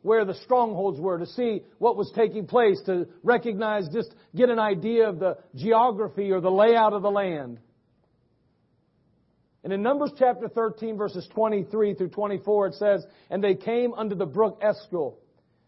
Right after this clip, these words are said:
and cut down from thence a branch with one cluster of grapes." One cluster of grapes. And the Bible goes on to say that they bear it between two upon a staff. This cluster of grapes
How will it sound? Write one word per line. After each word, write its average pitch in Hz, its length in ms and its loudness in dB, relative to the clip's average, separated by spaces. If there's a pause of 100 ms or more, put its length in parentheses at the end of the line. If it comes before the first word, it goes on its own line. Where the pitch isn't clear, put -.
(120)
and 175 160 -10
cut 226 240 2
down 220 280 0
from 196 160 -6
thence 214 260 -4
a 196 80 -2
branch 196 480 -4
with 165 140 -4
one 208 260 -4
cluster 220 400 -2
of 156 140 -4
grapes." 165 580 -2 (600)
One 208 480 0
cluster 190 440 -2
of 139 140 -6
grapes. 131 380 -6 (640)
And 220 100 -6
the 220 60 2
Bible 277 340 2
goes 233 220 4
on 247 180 4
to 208 80 -4
say 220 300 2
that 202 160 -2
they 190 160 2
bear 220 340 4
it 240 140 4
between 226 580 -4
two 185 440 0 (140)
upon 202 380 -2
a 196 80 -8
staff. 160 440 -4 (840)
This 240 180 -2
cluster 254 400 2
of 170 120 -4
grapes 214 300 2